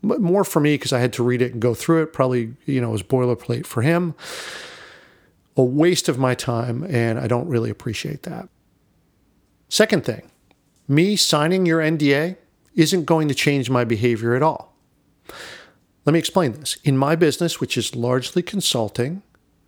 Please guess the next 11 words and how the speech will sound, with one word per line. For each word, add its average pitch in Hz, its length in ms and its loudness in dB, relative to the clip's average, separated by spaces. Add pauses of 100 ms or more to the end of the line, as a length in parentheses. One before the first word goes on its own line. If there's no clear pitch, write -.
(320)
just - 300 0
imagine 185 720 0 (520)
that 143 200 2
word 156 380 2
gets 156 260 0
out - 520 -2 (340)
that 123 100 -2
I 135 140 2
share 135 500 -2
trade 127 480 -4
secrets. - 840 -6